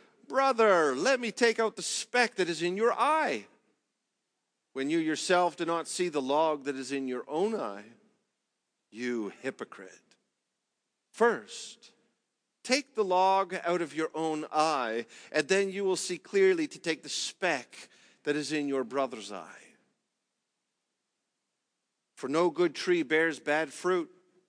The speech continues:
nor again does a bad tree bear good fruit, for each tree is known by its fruit. For figs are not gathered from thorn bushes, nor are grapes picked from a bramble bush.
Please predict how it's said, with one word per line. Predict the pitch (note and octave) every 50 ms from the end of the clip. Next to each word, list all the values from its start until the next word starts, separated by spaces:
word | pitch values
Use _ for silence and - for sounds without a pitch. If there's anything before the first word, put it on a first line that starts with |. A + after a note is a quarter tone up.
| _ _ _ _ _ _ _ _ _ _ _ _ _ _ _ _ _ _ _ _ _ _ _ _ -
nor | C3+ E3+ G#3 G#3+ G#3
again | F3 D#3 F#3+ G#3 A#3+ B3
does | A3+ G#3 D#3+ F3
a | D#3+
bad | C3+ F#3 F#3+ G3 G3 F3+
tree | - - G#3+ G#3+
bear | F#3 E3+ G3+ G#3+ G#3
good | F#3 E3+ A#3+ C#4+ -
fruit, | - - A3+ A3 F#3 D3+ C#3+ - - - - - - -
for | - - G#3
each | G#3+ A3+ A#3 G3 - -
tree | - - - A3+ A#3 A3+
is | A3 F#3+ E3+ F3+
known | G3 G3+ G#3 G3+ G3+
by | F3+ G3 F#3+ F#3
its | F#3+ F#3+ F#3 -
fruit. | - - - - C#4 D4 A3 D3 - - - _ _ _ _ _ _ _ _ _ _ _ _ _ _ _ _
For | - F3+ E3
figs | - - G#3 G3+ F#3 F3 F3
are | F#3
not | F3+ F3 F3 F3+ D#3
gathered | D#3 F3 F3 F3 F3+ F3+ F3 D#3
from | - - F3+ D#3+ D3
thorn | - - E3+ E3 F#3 G3+ G#3
bushes, | F3+ E3 D3 C#3+ - - F3+ F3 D#3
nor | E3 G3 G3+ G3
are | F#3 F#3
grapes | D#3 D3 F3 F3 F3+ F3+ F3+ - -
picked | _ - G3 F#3 _ -
from | - F#3+ E3+ E3
a | D#3+
bramble | C#3 D3+ D#3 E3 F#3 G#3 G#3+ G#3 F3
bush. | C3 A#2+ B2+ A2+ A2+ A2+ - - - -